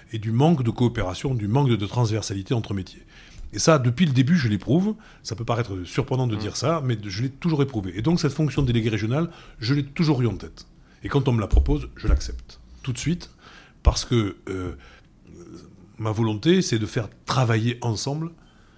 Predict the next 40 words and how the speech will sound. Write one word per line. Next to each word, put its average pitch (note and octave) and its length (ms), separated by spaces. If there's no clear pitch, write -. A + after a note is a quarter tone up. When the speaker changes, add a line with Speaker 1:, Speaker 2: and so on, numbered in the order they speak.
Speaker 1:
des A#2+ 80
métiers G#2 300
différents, C3+ 640
mais A2+ 100
qui, - 160
sur A#2+ 200
un G2+ 80
territoire, C#3+ 680
ont C3 120
des A2 180
enjeux B2+ 400
forcément D#3 600
communs. G2 280
Speaker 2:
Et - 60
comment C3+ 240
est-ce C#3 120
que A#2+ 60
tu, F#2 320
hum, E2+ 480
finalement, G2+ 220
tu - 140
casses - 300
ce G2+ 60
silo, - 280
enfin, F2+ 140
de, E2 100
de F#2 280
point F#2+ 140
de F#2+ 40
vue F#2 60
pratique ? - 280
Speaker 1:
Mais B2+ 80
tu D3+ 100
les C#3 100
casses C3+ 220
pas, C3+ 380
ces - 180
silos. G2+ 360
Tu - 80
apprends E3 560